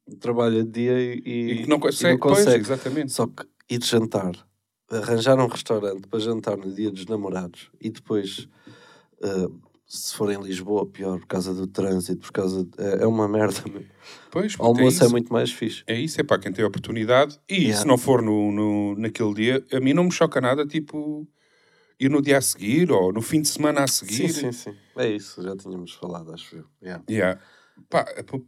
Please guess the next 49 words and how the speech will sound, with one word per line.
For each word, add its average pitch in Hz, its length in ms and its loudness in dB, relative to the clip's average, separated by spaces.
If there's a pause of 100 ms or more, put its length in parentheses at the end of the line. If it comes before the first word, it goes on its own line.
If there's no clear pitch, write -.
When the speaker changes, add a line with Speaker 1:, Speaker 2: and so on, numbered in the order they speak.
Speaker 2:
apanhei 123 460 0
uma. 98 400 -6
Ai, 92 100 -18 (160)
foda-se, - 360 -20
mas 85 140 -14
isso, 85 220 -14
isto - 160 -20
até 95 140 -12
me 92 80 -10
custa - 220 -16
estar 90 160 -10
a 92 40 -12
falar 95 280 -12
disto. 90 320 -20 (160)
Como 104 160 -10
já 117 100 -4
não 117 100 -4
apanhava 104 680 -6
há, 101 300 -6
há 107 40 -10
um 113 120 -12
tempo. 95 320 -12 (400)
Uma 107 200 -4
cardina, 104 560 -4
puto. 87 360 -18 (140)
Speaker 1:
Foi? 147 280 0 (340)
No - 60 -6
Speaker 2:
No 113 40 -4
fim 117 80 -4
Speaker 1:
Dia - 0 -
Speaker 2:
de 127 60 4
Speaker 1:
dos 123 80 4
Speaker 2:
se-, 120 60 -4
Speaker 1:
Namorados? 135 340 0
Speaker 2:
não, 120 180 2
no 107 80 -4
fim 123 120 -6
de 113 60 -4
semana 110 240 -4
passado. 95 380 -8 (340)
Speaker 1:
Ah. 110 200 -12 (440)
Speaker 2:
Vê 123 80 0
lá 160 140 6
que 156 60 -6
para 127 80 -4
estar 123 180 2
a 123 40 4
partilhar 127 340 -2
contigo. 104 480 -10